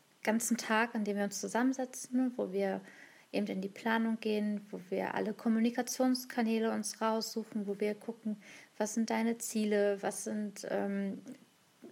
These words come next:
da für Inhalte, die du liefern kannst und aber auch möchtest vor allem. Ähm, und da gehe ich immer danach, was ist sinnvoll, das heißt, wo ist meine Community und was kann ich bespielen?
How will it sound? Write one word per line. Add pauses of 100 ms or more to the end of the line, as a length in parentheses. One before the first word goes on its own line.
(220)
da
für
Inhalte,
die
du
liefern
kannst
und
aber
auch
möchtest
vor
allem. (920)
Ähm, (100)
und
da
gehe
ich
immer
danach, (540)
was
ist
sinnvoll, (180)
das
heißt,
wo
ist
meine
Community
und
was
kann
ich
bespielen?